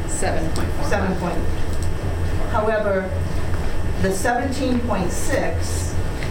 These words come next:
Speaker 2: is only the cost to bring the water from five twenty, from the James, not under the James. So y-,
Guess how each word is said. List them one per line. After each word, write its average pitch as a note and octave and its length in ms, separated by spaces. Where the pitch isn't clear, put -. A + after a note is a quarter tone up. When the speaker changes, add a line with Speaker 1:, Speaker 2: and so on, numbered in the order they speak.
Speaker 2:
is G3 180
only A3+ 320
the C4+ 140
cost G#3+ 580
to A3 80
bring G3 260
the F#3 220
water G3 580
from C4+ 500
five G3+ 280
twenty, F#3 260
from B3 460
the F#3+ 120
James, F3+ 840
not A3 260
under B3 240
the A3+ 120
James. E3 420
So G#3 200
y-, F#3+ 180